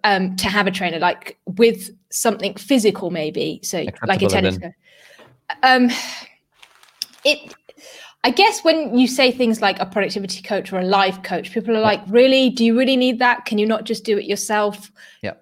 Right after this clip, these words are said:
Speaker 1: Whereas when it comes to things
Speaker 2: And,
Speaker 1: like
Speaker 2: and,
Speaker 1: fitness
Speaker 2: and what's the answer to that? <laughs>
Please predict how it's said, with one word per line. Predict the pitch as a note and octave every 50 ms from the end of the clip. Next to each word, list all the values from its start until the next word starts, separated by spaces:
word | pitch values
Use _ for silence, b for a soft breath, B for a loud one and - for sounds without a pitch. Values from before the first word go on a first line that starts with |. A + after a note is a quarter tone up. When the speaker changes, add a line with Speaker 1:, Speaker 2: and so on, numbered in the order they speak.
| _
Speaker 1:
Whereas | - F#3 A3 G#3 G3+ G3+ G3+ G3 F#3 F#3+
when | A3+ B3
it | B3 -
comes | - C4 A#3+ A3+ -
to | A#3 A3
things | - A3+ G#3 G3+
Speaker 2:
And, | G3
Speaker 1:
like | F#3+ -
Speaker 2:
and, | - -
Speaker 1:
fitness | - - - D#4+ A3+ F#3+ F#3 E3 E3 - - - - -
Speaker 2:
and | G2 G2
what's | G2 F#2+ -
the | F#2
answer | F2+ E2+ - -
to | _
that? | E2 D2 - -
<laughs> | A#2 G2+